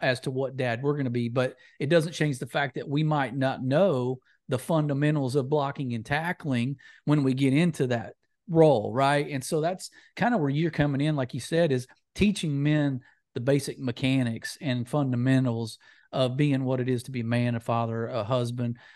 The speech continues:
Um, you have any advice for guys? I didn't really plan this one either, but just as far as a husband goes, I mean,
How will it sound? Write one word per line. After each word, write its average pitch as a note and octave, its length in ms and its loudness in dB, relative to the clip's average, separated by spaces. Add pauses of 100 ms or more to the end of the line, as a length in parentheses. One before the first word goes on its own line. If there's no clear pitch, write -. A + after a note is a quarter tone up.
(140)
Um, A2 520 -2 (580)
you D#3+ 180 6
have D4 100 4
any C#4+ 160 8
advice C#3 400 2
for E3+ 160 0
guys? E3+ 360 4
I F3 60 2
didn't F3 220 2
really E3 160 2
plan E3 280 -2
this F3 200 -2
one D3+ 100 -2
either, E3 160 -2
but C#3 380 -2
just F3+ 160 -2 (160)
as D3+ 120 0
far F3 220 2
as C#3+ 80 2
a A#2+ 40 -2
husband C#3+ 560 0
goes, E3 360 2
I - 20 -6
mean, D3+ 280 -2